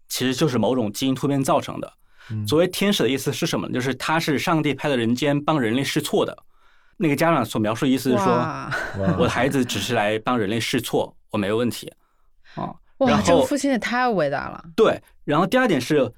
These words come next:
Speaker 1: 那我就说，那你还要小孩吗？因为其实可以那个通过基因筛选，
Speaker 3: 嗯，
Speaker 1: 形成这个新孩儿嘛。
Speaker 3: 嗯。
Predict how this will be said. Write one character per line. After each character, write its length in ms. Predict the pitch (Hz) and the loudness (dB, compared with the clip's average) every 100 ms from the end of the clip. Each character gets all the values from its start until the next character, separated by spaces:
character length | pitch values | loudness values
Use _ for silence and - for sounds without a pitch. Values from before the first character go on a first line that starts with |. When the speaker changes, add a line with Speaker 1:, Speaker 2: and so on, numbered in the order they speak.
| _ - | _ -2
Speaker 1:
那 180 | 180 | 2
我 140 | 151 117 | 4 4
就 240 | 143 147 | 4 4
说， 260 | 147 156 151 | 2 0 2
那 120 | 151 | 0
你 80 | 139 | 0
还 160 | 110 113 | -2 -2
要 220 | 127 151 | 0 0
小 100 | 127 | -2
孩 200 | 98 98 | -2 -2
吗？ 100 | 95 | 0
因 80 | 120 | 0
为 120 | 139 | 0
其 160 | - 127 | -2 -2
实 80 | 135 | -2
可 180 | - | 0
以 320 | 127 110 87 - | 0 0 -4 -8
那 180 | 104 117 | -4 -2
个 80 | 104 | -2
通 140 | 135 | -2
过 100 | 131 | -2
基 160 | 123 131 | 0 -2
因 80 | 131 | 0
筛 160 | 139 | -2
选， 160 | 139 110 | -2 -4
Speaker 3:
嗯， 80 | 107 | 0
Speaker 1:
形 80 | |
成 220 | 226 202 160 | 2 2 2
这 40 | |
个 80 | 117 | 0
新 160 | 135 | 0
孩 60 | 139 | 0
儿 180 | 202 160 | 0 0
嘛。 100 | |
Speaker 3:
嗯。 40 | - | -6